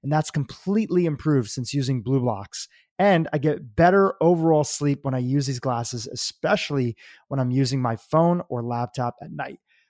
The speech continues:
Blue Blocks makes tons of high-quality blue light glasses, including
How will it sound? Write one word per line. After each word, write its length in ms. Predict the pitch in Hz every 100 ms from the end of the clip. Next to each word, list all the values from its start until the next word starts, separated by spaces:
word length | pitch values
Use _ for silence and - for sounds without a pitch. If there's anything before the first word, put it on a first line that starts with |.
| _
Blue 120 | 160 202
Blocks 360 | 185 175 -
makes 260 | 156 135 -
tons 640 | - - 196 175 135 - - -
of 100 | 107
high-quality 640 | 139 160 - 147 131 120
blue 260 | 107 151
light 220 | 175 160 -
glasses, 420 | 139 131 - 120
including 800 | 123 - - 185 196 147 120